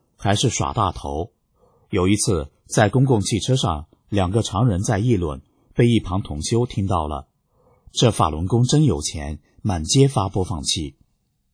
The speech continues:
由此，我想到另一个现象，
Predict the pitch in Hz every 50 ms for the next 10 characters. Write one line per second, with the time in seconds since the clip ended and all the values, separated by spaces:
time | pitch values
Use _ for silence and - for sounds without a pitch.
0 | _ _ - 110 110 123 131 - 98 82 71 69 - _ _ _ _ _ - 101
1 | 117 - - 92 87 92 101 95 107 147 135 98 80 67 - 87 90 - 127 101
2 | 82 80 - - 82 69 -